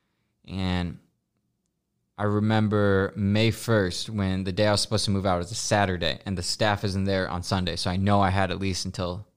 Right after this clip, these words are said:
Sunday, manipulate that shit. And I'm just packing up. I'm throwing away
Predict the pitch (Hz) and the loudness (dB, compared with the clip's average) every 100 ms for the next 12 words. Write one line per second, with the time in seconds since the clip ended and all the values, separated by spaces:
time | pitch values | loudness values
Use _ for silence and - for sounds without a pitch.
0 | _ _ - 104 92 85 78 113 - _ | _ _ -8 -2 0 0 -2 -6 -16 _
1 | _ _ _ 95 92 95 90 82 87 80 | _ _ _ -4 -2 -2 -2 -4 -6 -8
2 | - 87 - - _ _ _ _ _ _ | -8 -10 -10 -16 _ _ _ _ _ _
3 | _ _ _ _ _ _ _ 104 98 101 | _ _ _ _ _ _ _ -4 0 0
4 | 101 - 117 117 117 107 107 107 - _ | 0 -2 2 2 4 4 4 4 0 _
5 | _ _ _ _ 92 101 - 127 113 107 | _ _ _ _ 0 0 4 6 8 6
6 | 104 101 90 90 | 6 6 6 0